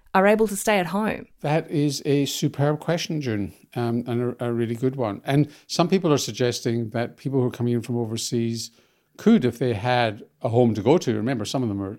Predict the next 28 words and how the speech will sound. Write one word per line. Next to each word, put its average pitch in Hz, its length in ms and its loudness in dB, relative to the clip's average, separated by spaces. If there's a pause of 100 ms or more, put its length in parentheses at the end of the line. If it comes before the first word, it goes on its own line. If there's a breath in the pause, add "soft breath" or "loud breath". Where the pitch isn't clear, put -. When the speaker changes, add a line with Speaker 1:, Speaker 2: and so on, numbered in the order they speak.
(120)
Speaker 2:
tourists, - 640 0
not 107 200 -4
necess-, 104 340 -8
or 113 200 -2
some 113 180 -2
of 110 80 -2
them 107 140 -4
have 101 100 -6
been 113 120 -2
away 113 180 -2
for - 120 -8
a 101 40 -6
long 107 160 -6
time 107 220 -2
and 95 100 -6
don't 113 180 -6
somewhere 107 280 -4
to 104 120 -12
live, 123 220 0
in 110 80 -6
which - 180 -10 (220 loud breath)
case - 340 -2 (320 soft breath)
hotel 120 280 0
quarantine 113 480 -2
is 107 120 -8
the 110 60 -4
only 107 220 -4
option. - 460 -6